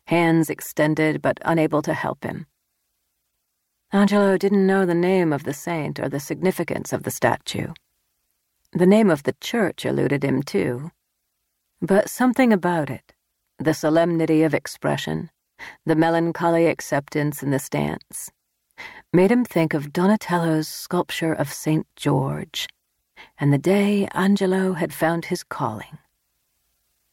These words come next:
He'd been thirteen when Saint George had spoken to him. Not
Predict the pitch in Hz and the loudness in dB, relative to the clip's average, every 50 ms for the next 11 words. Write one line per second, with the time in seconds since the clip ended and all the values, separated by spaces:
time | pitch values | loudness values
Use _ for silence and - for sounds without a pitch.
0 | _ _ _ _ _ _ _ _ _ _ _ _ _ _ 170 170 165 147 170 160 | _ _ _ _ _ _ _ _ _ _ _ _ _ _ 4 4 6 6 4 4
1 | 160 151 - _ - 220 - - - _ - - 175 156 147 143 135 131 143 - | 4 2 2 _ 2 2 2 0 -4 _ -4 -2 0 0 2 0 -2 -2 -6 -10
2 | _ _ _ _ 143 143 143 139 - - 139 143 - - - 151 147 151 160 160 | _ _ _ _ -2 -2 -2 -2 0 -2 -2 -2 -2 -2 0 0 2 2 0 0
3 | - 151 147 - - - 165 151 - 170 170 170 - - 175 175 175 190 190 - | -2 -6 -6 -4 -4 -4 -2 -2 0 -2 -2 -2 -2 -2 -2 -2 -2 -4 -6 -10
4 | _ _ _ _ _ _ _ _ _ _ _ _ _ _ _ - - - - - | _ _ _ _ _ _ _ _ _ _ _ _ _ _ _ -14 -12 -12 -12 0
5 | - 214 240 220 - - | 2 4 6 6 4 2